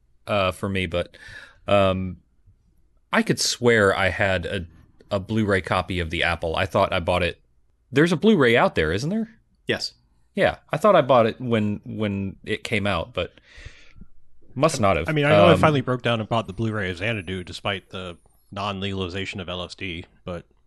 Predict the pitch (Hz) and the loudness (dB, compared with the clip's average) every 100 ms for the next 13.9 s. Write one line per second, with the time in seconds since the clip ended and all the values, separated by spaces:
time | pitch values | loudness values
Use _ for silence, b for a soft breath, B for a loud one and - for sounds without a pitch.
0 | _ _ _ - 101 113 92 90 82 104 | _ _ _ -14 -8 -4 0 0 0 -2
1 | 92 - 104 90 92 92 - 101 85 92 | -6 -10 -10 -10 -10 -12 -12 -12 -10 -8
2 | 95 87 85 87 92 76 87 - _ b | -8 -10 -10 -12 -14 -14 -16 -20 _ b
3 | b b _ 147 131 120 87 - _ - | b b _ 0 2 2 -2 -14 _ -20
4 | 120 113 98 92 90 87 85 - b b | -10 -6 -4 -6 -8 -12 -12 -20 b b
5 | b - 104 107 101 98 98 - _ _ | b -2 2 4 2 -2 -8 -14 _ _
6 | _ _ _ _ - - - 107 - _ | _ _ _ _ -16 -6 0 0 0 _
7 | _ _ _ _ _ _ _ 226 175 85 | _ _ _ _ _ _ _ 2 2 2
8 | B - 156 - 180 - 226 185 117 110 | B 0 0 2 2 4 4 4 6 4
9 | 104 - 123 - - - _ _ _ _ | 2 -6 -8 -10 -14 -20 _ _ _ _
10 | _ _ _ _ _ _ _ _ _ - | _ _ _ _ _ _ _ _ _ -2
11 | 104 107 104 101 101 107 - 110 - 107 | 2 2 4 2 2 0 0 -2 2 4
12 | 95 85 98 92 104 95 92 90 92 87 | 2 2 0 0 -2 0 0 0 0 -2
13 | 82 85 95 85 98 92 87 92 85 | -4 -4 -2 0 0 -2 -2 -2 -4